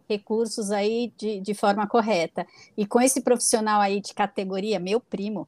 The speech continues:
tá? Como a Rita <laughs> disse, estamos bem respaldados.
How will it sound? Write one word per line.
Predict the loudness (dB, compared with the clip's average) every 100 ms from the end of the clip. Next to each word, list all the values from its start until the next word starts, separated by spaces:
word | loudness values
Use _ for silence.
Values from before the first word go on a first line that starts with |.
| _
tá? | -4 -4 0
Como | 2 4
a |
Rita | 4 2 2 2
<laughs> |
disse, | 6 6 6 2 -6 0 0 2 -2 0 -2 0
estamos | 0 4 4 4 2
bem | 2 0 2
respaldados. | -2 -2 -2 -2 -4 -8 -10 -18